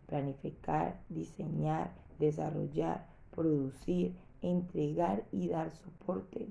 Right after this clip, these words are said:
de los productos y servicios para cumplir las necesidades y expectativas del cliente, medir y realizar el seguimiento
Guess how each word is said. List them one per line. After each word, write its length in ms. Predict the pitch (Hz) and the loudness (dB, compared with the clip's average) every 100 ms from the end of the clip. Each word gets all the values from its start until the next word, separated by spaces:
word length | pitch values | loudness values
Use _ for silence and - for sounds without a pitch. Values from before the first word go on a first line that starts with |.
| - | -4
de 80 | 151 | -2
los 200 | 143 147 | -2 -6
productos 680 | - 151 151 147 156 156 - - | -6 -2 -2 -4 -4 -4 -6 -2
y 180 | 214 247 - - | 0 0 -6 -20
servicios 760 | - - 151 - 175 180 - - - - - - | -10 -6 -4 -2 0 0 -4 -14 -16 -18 -16 0
para 300 | 190 196 196 | 4 4 2
cumplir 640 | - 208 196 202 208 202 - - - - - | 0 2 4 4 4 4 -2 -18 -20 -12 -2
las 160 | 165 | 0
necesidades 1080 | 156 156 151 151 - 151 151 147 151 180 - - - | 2 0 -2 -8 -2 2 4 4 2 -4 -8 -10 0
y 160 | 220 240 | 0 0
expectativas 880 | 185 - - - 151 - 156 139 151 | -4 -4 -6 -4 -4 -2 -2 0 0
del 160 | 151 147 | -2 -2
cliente, 480 | - 196 165 151 - - - - - - - - - - - - | 4 4 4 -2 -10 -18 -20 -18 -16 -18 -18 -20 -18 -20 -12 -2
medir 640 | 165 151 160 202 165 - - | 2 4 6 6 6 4 -2
y 120 | 175 | 0
realizar 640 | 175 160 151 151 160 156 - | 2 4 2 0 2 2 2
el 220 | - 170 | 0 0
seguimiento 840 | 170 165 147 147 175 180 156 - | 2 2 2 2 4 4 2 -4